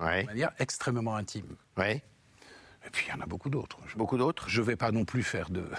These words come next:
Speaker 1: Alors, il y en a un, je, dont je
Speaker 2: Ouais.
Speaker 1: voudrais vous entendre parler de lui, c'est, euh, Kadhafi. Sa chute a quand même pas mal chamboulé,
Speaker 2: Oui.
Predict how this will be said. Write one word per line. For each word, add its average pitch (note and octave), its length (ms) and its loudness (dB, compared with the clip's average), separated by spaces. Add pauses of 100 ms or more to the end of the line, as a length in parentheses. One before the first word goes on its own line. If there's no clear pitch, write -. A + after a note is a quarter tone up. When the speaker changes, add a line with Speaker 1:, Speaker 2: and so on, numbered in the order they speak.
(240)
Speaker 1:
Alors, G#2 160 4
il A2 40 4
y A#2 40 4
en A#2 60 2
a B2+ 40 4
un, B2+ 280 2
je, G2+ 60 0
dont F#2+ 200 0
je F2 80 -6
Speaker 2:
Ouais. G2+ 80 -2
Speaker 1:
voudrais G#2+ 140 2
vous G#2 120 2
entendre G2+ 240 0
parler G#2 220 2
de G2+ 80 -2
lui, C#3 160 2
c'est, F#2 340 2
euh, D#2+ 200 -2
Kadhafi. A#2+ 480 0 (640)
Sa - 160 0
chute - 340 0 (140)
a A2 40 2
quand A#2+ 140 0
même B2 220 0 (180)
pas C3 100 2
mal D3+ 200 0
chamboulé, B2 680 2 (240)
Speaker 2:
Oui. B2 220 2